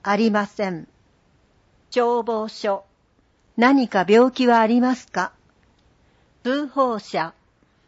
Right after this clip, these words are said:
病名を伝えてください。消防署、かかりつけの病院はどこですか？通報者、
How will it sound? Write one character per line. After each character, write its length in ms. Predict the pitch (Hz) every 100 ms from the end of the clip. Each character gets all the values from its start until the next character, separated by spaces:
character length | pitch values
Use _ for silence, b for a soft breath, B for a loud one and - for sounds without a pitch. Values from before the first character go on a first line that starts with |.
| _ _ 180
病 320 | 202 254 254
名 320 | 247 240 233
を 120 | 220
伝 400 | 220 - 233 214
え 60 | 208
て 140 | 202
く 100 | 196
だ 160 | 196 202
さ 220 | - 196
い。 260 | 175 151 - _ _ _ _ _ _ _ _ _ _ -
消 320 | 254 240 233
防 260 | 233 220
署、 360 | 220 - 202 - _ _ _ _ _ _ _ _ _
か 140 | 220
か 160 | 226 285
り 160 | 285 277
つ 120 | -
け 180 | 269 247
の 140 | 247
病 300 | 247 247 247
院 120 | 247
は 160 | 233 226
ど 120 | 247
こ 140 | 262 208
で 140 | 170
す 120 | -
か？ 220 | - 180 - _ _ _ _ _ _ _ _ _ _ _ -
通 260 | 240 269 247
報 300 | 254 233 208
者、 340 | - 156